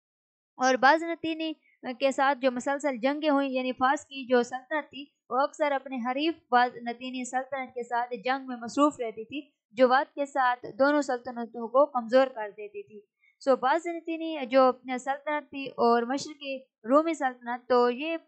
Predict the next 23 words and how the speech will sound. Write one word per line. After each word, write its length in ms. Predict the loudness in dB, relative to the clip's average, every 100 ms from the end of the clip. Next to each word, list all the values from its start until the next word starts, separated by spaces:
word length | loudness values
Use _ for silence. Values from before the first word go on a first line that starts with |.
| -6
मशरक़ 240 | -6 -8
के 80 | -10
करीब 300 | -8 -6 -6 -4
के 60 | -4
बड़े 440 | -4 -6 -2 0
हिस्से 300 | 0 -2 -6
पर 260 | -2 -2 -2
काबिज 580 | -8 -4 0 0 0 -6
थी 320 | -10 -10 _ _ _ _ _ _ _ _ _ _ _ _ _ _
जिसमें 380 | -8 -4 -2 -2
ईसाई, 360 | 0 2 2 0
अ, 100 | 0
बा-, 300 | 4 2 2
ईसाई 380 | -2 0 -2 -2
की, 320 | -8 -8 -8
अ, 100 | -6
यानी 320 | -6 -6 -8
ईसाई 260 | -4 -2 2
बादशाह 460 | 4 4 2 -2
थी। 280 | -2 -8 -4
बाज़नतीनी 640 | 0 0 -2 -12 -12 -12
बादशाह 400 | -2 -2 0 -4
को 360 | 0 4 4 2